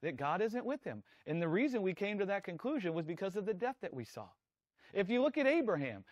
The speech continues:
Genesis fifteen, it says, "The word of the Lord came to Abraham," or Abram. He was still Abram at the time. It says, "The word of the Lord came to Abram and said, 'Abram, I am your exceedingly great reward.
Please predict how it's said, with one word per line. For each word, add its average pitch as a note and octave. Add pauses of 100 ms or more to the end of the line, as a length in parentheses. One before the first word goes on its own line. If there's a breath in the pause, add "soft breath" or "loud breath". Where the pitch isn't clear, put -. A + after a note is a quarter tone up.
(140 soft breath)
Genesis B3+
fifteen, C4
it F#3
says, A3
"The F#3+
word A#3+
of B3
the A3+
Lord A3+
came A3+
to G3 (100)
Abraham," E3 (520 loud breath)
or F#3+
Abram. E3+ (200 soft breath)
He G3+
was G#3
still A3+
Abram G#3+
at D#3+
the C#3
time. C3
It -
says, B3
"The G3+
word A#3+
of A#3
the A3
Lord A3+
came A#3
to G#3+
Abram F3 (240 loud breath)
and F#3+
said, A#3 (240 soft breath)
'Abram, G3+
I B3+
am A#3+
your A3
exceedingly A3+
great G3+
reward. F#3